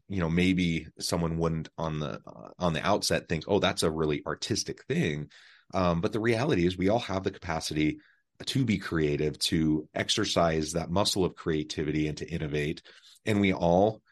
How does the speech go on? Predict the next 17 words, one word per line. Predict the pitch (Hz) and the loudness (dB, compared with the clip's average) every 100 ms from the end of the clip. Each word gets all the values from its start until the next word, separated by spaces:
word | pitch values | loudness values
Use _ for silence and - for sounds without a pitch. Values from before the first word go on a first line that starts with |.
| _ | _
can | - 107 110 | -8 -4 -2
be | 101 95 | -2 -2
artists | 92 101 87 85 - | 0 2 2 2 -4
in | - 90 | -2 0
our | 87 85 | 0 0
own | 80 78 76 | -4 -4 0
way, | 85 80 | 0 2
in | 73 | 0
our | 78 - | -4 -4
own | 90 85 | -2 0
unique | 82 80 78 - | 0 -2 -4 -2
way, | 82 80 | 0 0
building | 73 80 78 78 | 0 -2 0 -2
on | 76 | -4
our | 69 | -4
talents. | - 113 131 73 64 - - - _ _ 92 | -4 -4 -2 -4 -6 -14 -18 -20 _ _ 0
Uh, | 92 | 0